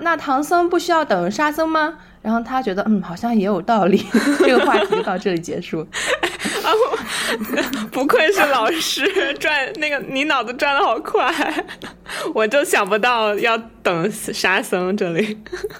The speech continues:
Speaker 1: 就很多调皮的孩子，
Speaker 2: 嗯。
Speaker 1: 真的就像大珍说的，他们的思路很活。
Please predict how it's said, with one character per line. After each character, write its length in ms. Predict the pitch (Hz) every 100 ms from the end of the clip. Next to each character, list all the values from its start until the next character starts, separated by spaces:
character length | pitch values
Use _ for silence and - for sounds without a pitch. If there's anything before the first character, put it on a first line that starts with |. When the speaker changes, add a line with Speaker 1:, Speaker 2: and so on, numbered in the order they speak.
| - _ - _ - -
Speaker 1:
就 100 | 302
很 140 | 285
多 100 | 196
调 260 | 220 - 170
皮 140 | 220
的 100 | 185
孩 160 | 202 151
子， 140 | 185
Speaker 2:
嗯。 0 |
Speaker 1:
真 180 | 185 214
的 60 | 208
就 80 |
像 100 | 220
大 200 | 196 208
珍 200 | 185 175
说 140 | 175 165
的， 80 | 170
他 80 |
们 80 | 202
的 60 | 196
思 260 | 202 -
路 140 | 202 196
很 260 | 185 165
活。 420 | 160 - 160 156